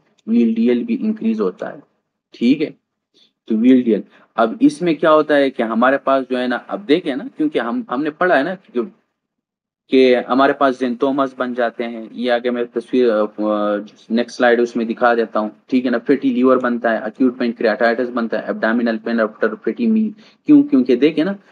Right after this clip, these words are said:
क्योंकि ये scene, अब यहाँ पे तो triglyceride बनता नहीं है, Triglyceride आके इधर जो है ना, वो क्योंकि liver के, अ,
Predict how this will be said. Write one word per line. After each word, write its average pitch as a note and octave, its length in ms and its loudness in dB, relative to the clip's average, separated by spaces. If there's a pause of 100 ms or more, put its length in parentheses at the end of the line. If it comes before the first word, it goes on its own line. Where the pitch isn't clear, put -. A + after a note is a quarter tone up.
(140)
क्योंकि D#3 220 2
ये D3+ 240 0
scene, F3 320 -4
अब C3+ 220 0
यहाँ D#3 300 4
पे D#3+ 80 2
तो D3 160 2
triglyceride C3 840 0
बनता D3 360 -2
नहीं C#3 240 -4
है, B2 100 -6 (240)
Triglyceride C3+ 640 2
आके C3+ 320 2
इधर C3+ 420 0
जो B2+ 160 -2
है A#2+ 180 -2
ना, B2 100 2
वो A#2+ 280 0
क्योंकि A#2+ 300 -4
liver C3+ 260 4
के, C3+ 120 -2
अ, A#2+ 60 -4